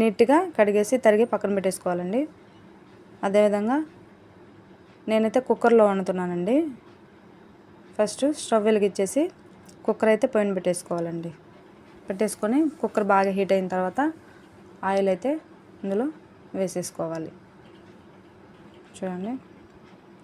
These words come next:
కుక్కర్ అయితే బాగా హీట్ అవ్వాలండి. అప్పుడైతే తొందరగా ఆయిల్ అయితే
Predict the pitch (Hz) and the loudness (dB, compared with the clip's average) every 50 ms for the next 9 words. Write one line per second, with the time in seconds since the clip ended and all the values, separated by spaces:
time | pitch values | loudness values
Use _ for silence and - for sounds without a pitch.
0 | - - - - - - - - - - - - - - - - - 214 202 - | -20 -20 -20 -20 -20 -20 -20 -20 -20 -20 -20 -20 -20 -20 -20 -12 -12 -12 -6 -4
1 | 220 220 220 208 226 208 202 202 196 202 208 208 170 208 202 196 208 196 185 180 | -2 -2 0 0 0 0 2 2 2 2 2 0 -2 -2 -2 0 0 0 0 0
2 | 170 170 170 165 160 165 165 - - - - - - - - - - - - - | -2 -4 -6 -8 -8 -10 -12 -14 -20 -20 -20 -20 -20 -20 -20 -20 -20 -20 -20 -20
3 | - - - - - - - 202 190 196 190 190 - 214 - 214 202 202 202 202 | -20 -20 -20 -20 -20 -20 -16 -6 -4 -4 -4 -4 -6 -2 -2 0 0 0 0 0
4 | 196 196 190 190 190 190 190 185 190 240 | 0 0 0 0 0 0 0 0 -2 -2